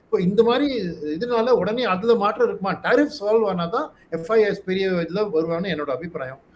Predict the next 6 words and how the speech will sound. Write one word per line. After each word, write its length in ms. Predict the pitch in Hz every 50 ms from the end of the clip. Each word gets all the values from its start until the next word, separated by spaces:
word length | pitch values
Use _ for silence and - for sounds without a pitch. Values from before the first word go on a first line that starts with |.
| _ _ _
So, 280 | - 269 269 240 165 - - 139
மார்க்கெட்டுக்கு 680 | 165 196 240 240 - 285 277 - - 277 277 277 254 - - - - _ -
டொமஸ்டிக்கா 760 | 170 175 226 240 240 - 311 311 320 294 294 311 320 311 - -
இந்த 240 | - 202 226 233 190 -
செக்டர்ஸ்க்கு 460 | 226 214 - 254 262 240 180 - 202
வரும், 340 | 190 196 202 202 247 254